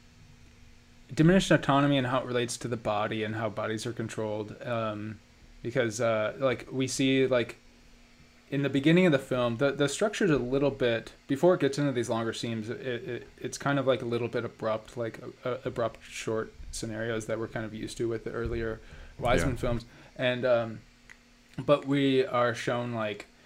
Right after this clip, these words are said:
Speaker 1: um, you know, police bringing in kids, and basically, like, this whole process of, like, children being, like, separated from, like, outside connection and family and being processed,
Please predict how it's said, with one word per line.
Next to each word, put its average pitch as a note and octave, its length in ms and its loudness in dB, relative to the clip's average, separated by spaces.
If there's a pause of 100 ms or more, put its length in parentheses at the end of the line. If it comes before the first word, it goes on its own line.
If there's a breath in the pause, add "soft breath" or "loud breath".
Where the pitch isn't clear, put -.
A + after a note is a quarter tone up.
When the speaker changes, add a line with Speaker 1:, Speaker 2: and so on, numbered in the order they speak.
(280 soft breath)
Speaker 1:
um, A2 640 -2 (1200)
you B2+ 100 -8
know, A2+ 80 -4
police B2+ 340 -4
bringing A#2+ 300 -4
in A#2+ 140 -4
kids, A2 600 -6 (160)
and A2 540 -6 (200)
basically, C3 360 0
like, A#2+ 200 0
this B2 140 -6
whole B2 160 -2
process A#2 460 -2
of, A2 160 -6
like, G#2 300 -6 (440 soft breath)
children C3 360 0
being, A#2 220 0
like, G#2+ 220 -2
separated A#2 640 -2
from, G#2 440 -4 (420)
like, G2+ 260 -8 (120)
outside A2+ 360 -2
connection G#2 680 -8
and G2+ 140 -12
family G#2 560 -10
and G#2 340 -10 (340 soft breath)
being A2 180 -2
processed, G#2+ 840 -4